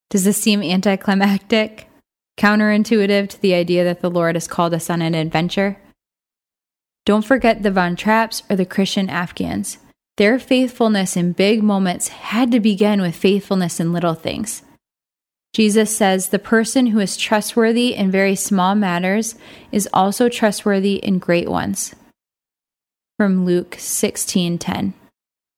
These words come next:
I love this quote from humorist P G O'Rourke. "Everyone wants to save the world, but nobody wants to do the dishes." The point here is to consider the very practical things we do every day and invite the Lord into them.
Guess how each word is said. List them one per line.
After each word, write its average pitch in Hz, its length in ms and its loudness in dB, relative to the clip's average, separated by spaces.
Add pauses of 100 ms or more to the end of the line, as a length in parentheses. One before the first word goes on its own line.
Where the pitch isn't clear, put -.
(240)
I 196 140 2
love 190 400 2
this 214 240 0
quote 196 500 0 (460)
from 202 140 4
humorist 196 520 0
P 208 140 0
G 196 220 -2
O'Rourke. 180 560 -2 (1120)
"Everyone 247 480 4
wants 226 240 0
to 233 100 2
save 208 360 2
the 202 100 2
world, 175 400 2
but 180 140 0
nobody 208 380 4
wants 196 340 0
to 190 80 -2
do 185 140 2
the 170 120 0
dishes." 160 600 -2 (1000)
The 214 80 2
point 247 400 2
here 247 240 4
is 226 240 -2
to 226 100 2
consider 196 500 2
the 190 120 0
very 180 260 2
practical 208 640 0
things 214 420 0
we 202 120 2
do 185 180 0
every 208 320 2
day 196 380 0
and 196 140 0
invite 190 440 0
the 214 120 2
Lord 180 280 0
into 165 300 -4
them. 180 260 -4